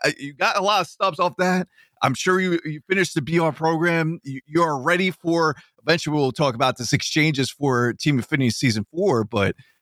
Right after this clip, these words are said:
how does it feel? You know, it, twenty-four and oh is,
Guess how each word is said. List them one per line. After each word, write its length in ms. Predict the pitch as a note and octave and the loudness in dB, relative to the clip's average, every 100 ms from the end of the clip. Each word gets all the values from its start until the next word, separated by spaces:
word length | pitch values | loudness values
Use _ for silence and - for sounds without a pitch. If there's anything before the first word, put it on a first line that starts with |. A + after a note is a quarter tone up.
| _ | _
how 180 | D#3+ A#3 | -2 0
does 160 | C4 A#3+ | 0 -4
it 60 | |
feel? 340 | - D#4 C#4+ C#3+ | -2 0 2 2
You 100 | C3 | 0
know, 200 | D3 F#3+ | 0 0
it, 280 | - D#3+ | -4 -6
twenty-four 460 | - G#3 C4+ - F4+ | -2 -2 -2 -4 -4
and 100 | A3+ | 0
oh 160 | C#4+ A#3+ | 0 0
is, 160 | - | -6